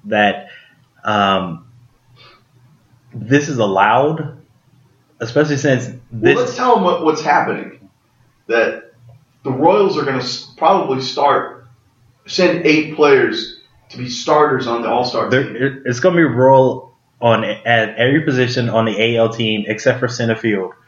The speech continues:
Speaker 1: where Mike Trout is, like, barely fighting off another Royal player. It's
Speaker 2: <laughs>
Speaker 1: ridiculous, and especially ridiculous. Like, I'll admit, I'm a homer, uh, and, um, you know, I love my Astros. Jose Altuve has just been taken over by the Royals' second baseman.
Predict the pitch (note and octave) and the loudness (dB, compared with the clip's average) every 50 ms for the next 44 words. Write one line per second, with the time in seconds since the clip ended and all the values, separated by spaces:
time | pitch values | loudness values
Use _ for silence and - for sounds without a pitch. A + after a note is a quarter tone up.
0 | _ _ _ - A2+ A#2+ A#2+ A#2+ A#2+ A#2 B2 A#2+ A#2+ - - B2+ A#2+ A2+ A2 G2+ | _ _ _ -2 0 2 2 4 4 4 2 2 -2 -4 0 2 2 4 2 2
1 | - A2+ A2 A#2 A2+ A2 G#2 G2+ F#2+ A2+ A2+ A#2 A#2 A2+ A#2 A2+ A2+ A#2 - B2 | 0 -2 0 0 0 0 0 0 0 2 2 2 2 0 0 -2 -4 -2 0 0
2 | A2+ A2 A2 G#2+ G#2+ G#2 G#2+ G#2+ G#2+ G#2+ G#2 A2 A2 G#2 G#2 A2 A2 G#2 G#2 G#2 | 0 2 0 0 0 2 0 0 0 -4 -4 -2 0 0 0 0 0 0 0 2
3 | G2+ G#2 G#2 - - G#2+ G#2 F#2+ F#2 F#2+ - - - - - - - A2 A#2+ B2 | 2 0 0 -2 -2 -2 -2 -2 -2 -4 -6 -8 -14 -20 -20 -14 -10 -8 -6 -4
4 | - D3 D#3 D3+ C3 - - D3+ D#3+ E3 - C3 A2 G2+ G#2 - C3 C3+ C3+ B2 | 0 0 0 0 -2 -2 0 2 2 2 2 0 -2 -2 -2 0 0 0 0 0
5 | C3 F3 F#3 F#3 F#3+ F#3+ D#3+ C#3 C#3+ C3+ C3+ C#3 B2+ A#2+ C3 A#2+ A2 - - - | 0 -2 0 0 2 2 2 4 2 2 2 2 2 4 2 2 2 0 -6 -14
6 | - - - _ B2+ C#3+ E3 E3 D#3 C#3+ C3+ C3 - B2 C3 D3 D#3+ D3 C#3 C3 | -20 -20 -8 _ 0 2 2 2 0 0 -2 -2 0 0 0 2 2 2 2 2
7 | B2 A#2+ A#2+ A#2+ A#2 A#2 - - - _ _ _ _ _ _ _ - A2 A2+ A2 | 2 2 2 0 0 -2 -4 -10 -16 _ _ _ _ _ _ _ 0 2 4 4
8 | G#2+ G#2 G#2 G2 F#2+ - - - _ _ _ _ _ _ _ _ _ _ - A2 | 4 4 2 2 0 -4 -10 -20 _ _ _ _ _ _ _ _ _ _ -6 -2
9 | A2+ A2+ A2 G#2+ G#2+ A2 G#2+ G#2 G2+ G2+ G2+ A2 A#2 A2+ A2 A2+ A#2 A#2+ B2 B2+ | 0 2 2 2 4 4 4 4 4 2 0 -2 0 2 2 4 4 2 2 2
10 | A#2 A2 A#2 A#2 A#2 - B2+ A2 G#2 G#2+ - - - - - _ _ _ _ - | 2 4 4 2 2 0 -2 -2 -2 -4 -8 -14 -20 -20 -20 _ _ _ _ 2
11 | D3+ D#3+ E3 F3+ F3+ E3+ D3+ C#3 C3+ - D3+ D3+ C#3+ C3+ B2 A2+ A2 A2 B2+ A#2+ | 2 4 4 2 2 4 4 2 2 0 0 0 2 2 2 2 2 0 -4 -6
12 | A#2+ C3 B2 A#2+ - B2+ B2 B2 A#2+ A#2+ A#2 A#2 A2 A2+ G#2+ G#2 A2 G#2+ G#2+ G#2+ | -4 -6 -6 -2 0 0 2 2 4 4 4 6 4 2 2 2 2 4 4 4
13 | G#2 G2+ G#2 G2+ G2+ G#2+ A2+ A#2 A#2 A#2 A2 - - - - G2 - - B2+ A#2 | 4 2 0 -2 0 2 2 2 2 2 0 -4 -8 -12 -12 -12 -6 -4 -4 -2
14 | A#2+ A#2+ A#2 A#2+ A#2+ A#2+ A#2+ B2+ B2 A#2+ A#2+ A#2+ A#2+ - - | -2 -2 0 0 0 0 -2 -4 -4 -2 -2 -2 -4 -6 -12